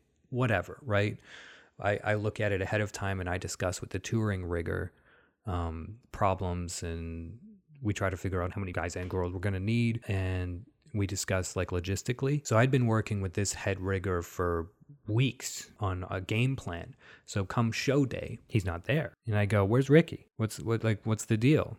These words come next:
Yeah, I've, I've worked with him a bunch of times. He's through the stadium quite often. He's a great guy. He's one of my favorite head riggers. And where is he?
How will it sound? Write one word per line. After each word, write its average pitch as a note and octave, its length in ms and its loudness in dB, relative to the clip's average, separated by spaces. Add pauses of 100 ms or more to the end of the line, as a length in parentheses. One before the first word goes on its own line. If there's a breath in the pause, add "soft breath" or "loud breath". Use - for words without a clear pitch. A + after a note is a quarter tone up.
(140)
Yeah, G2 100 4
I've, G2 180 2
I've G#2+ 180 2
worked A#2+ 300 4
with A2 200 2
him G#2+ 420 2
a G2+ 80 2
bunch C3 280 0
of G2+ 100 -4
times. F2 260 -2
He's F2+ 200 -4
through G#2+ 240 2
the G2 100 -2
stadium G#2 460 2
quite G#2+ 280 0
often. A#2+ 440 -2
He's G#2 200 -2
a G2+ 60 0
great G2+ 420 0
guy. C3+ 280 4
He's G#2+ 160 2
one G2+ 100 2
of F#2+ 60 0
my F#2+ 80 0
favorite F#2 600 0
head G2 240 0
riggers. G2+ 520 2
And F#2 180 -4
where A#2+ 240 6
is G#2+ 160 2
he? - 160 -16